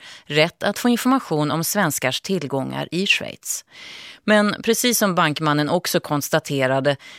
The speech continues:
visar exemplen från andra länder att frågan är hur effektiva informationsavtalen i praktiken är och om Schweiz framtid som fortsatt skatteparadis verkligen är hotad.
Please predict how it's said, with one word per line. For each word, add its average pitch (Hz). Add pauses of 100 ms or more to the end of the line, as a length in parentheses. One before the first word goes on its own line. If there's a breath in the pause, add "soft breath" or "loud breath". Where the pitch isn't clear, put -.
(200 loud breath)
visar 151
exemplen 143
från 143
andra 165
länder 143 (280 loud breath)
att 302
frågan 220
är 165
hur 156
effektiva 147
informationsavtalen 147
i 139
praktiken 131
är 196 (180)
och -
om 175
Schweiz 143
framtid 160
som 135
fortsatt 156
skatteparadis 139
verkligen 135
är 208
hotad. -